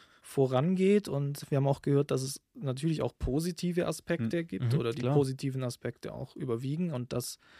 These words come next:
Speaker 1: dass man keine Angst haben soll und darf. Gibt es vielleicht noch abschließend was, was ihr noch den Zuhörern mitgeben möchtet? Irgendwas, was ihr sagt,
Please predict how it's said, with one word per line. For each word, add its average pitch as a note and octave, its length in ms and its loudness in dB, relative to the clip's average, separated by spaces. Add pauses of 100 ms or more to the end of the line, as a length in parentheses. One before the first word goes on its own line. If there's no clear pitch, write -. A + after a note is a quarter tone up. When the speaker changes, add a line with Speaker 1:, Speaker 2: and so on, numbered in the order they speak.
(500)
Speaker 1:
dass B2+ 220 0
man C3 120 0
keine C3+ 300 2
Angst D#3 320 -2
haben E3+ 380 0 (340)
soll D3+ 400 4
und D#3+ 240 -2
darf. D#3 360 2 (500)
Gibt F#3 200 0
es F3 120 -2
vielleicht D#3+ 300 2
noch - 220 -4
abschließend D3 720 -2
was, - 380 -6 (120)
was B2 220 -2
ihr C3 180 -4
noch - 380 -6 (600)
den B2 140 -2
Zuhörern C3 800 0
mitgeben C3 640 0
möchtet? A2 460 -8
Irgendwas, C3 400 0
was C3 160 -2
ihr B2+ 60 -2
sagt, B2 360 -2